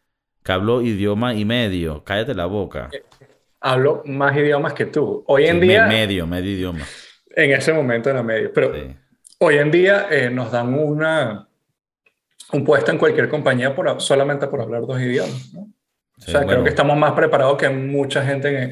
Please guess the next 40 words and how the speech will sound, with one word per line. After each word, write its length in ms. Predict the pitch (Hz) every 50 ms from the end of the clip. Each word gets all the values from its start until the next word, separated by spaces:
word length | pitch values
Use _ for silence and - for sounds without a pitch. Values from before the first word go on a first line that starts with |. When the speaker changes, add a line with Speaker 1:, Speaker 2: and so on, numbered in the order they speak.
| 131
Speaker 2:
en 120 | 131 123 120
este 200 | 117 - 135 131
país. 220 | 127 123 120 123
Speaker 1:
No, 140 | - 170 147
y 60 | 117
creo 180 | - 107 107 110
que 120 | 131 123
te 80 | 110 104
ayuda 240 | 95 92 95 95 101
mucho 240 | 101 110 101 -
a 80 | 113 -
pensar 360 | - 92 85 - - 82 82
en 140 | 87 90 87
dos 140 | 92 92 98
idiomas. 340 | 98 90 87 85 82 82 - -
Pero 260 | 101 95 98 92 -
qué 120 | - 113
arrecho 460 | 113 117 120 127 135 139 143 - 160 -
fue 260 | - - 143 135 131
ya 180 | 135 131 123
después 640 | 127 131 127 - - - 143 135 139 135 - - - _ _
lo 200 | 117 113 107 101
rápido 520 | 92 - 104 107 117 - - 127 127 127
que 100 | - 120
nos 140 | 104 95 95
acostumbramos, 840 | 92 - 90 - - - 82 85 80 82 87 87 92 104 117 120
tam-, 240 | - 107 92 87 -
tal 160 | - 87 85
vez 180 | 87 87 85 -
también 300 | - 92 92 92 90 87
por 160 | - 113 117
la 120 | 113 101 87
edad, 380 | 85 92 101 117 127 - - _ _ _ _ _ _ _ _ _ _ _ _ _
a 140 | - 98
ya 140 | 92 95 95
estar 280 | 92 - - 113 107 113
en 80 | 117
el 140 | 120 110 95
nuevo 240 | 90 95 98 110 110
mundo. 640 | 110 113 113 110 110 110 110 127 143 156 156 - _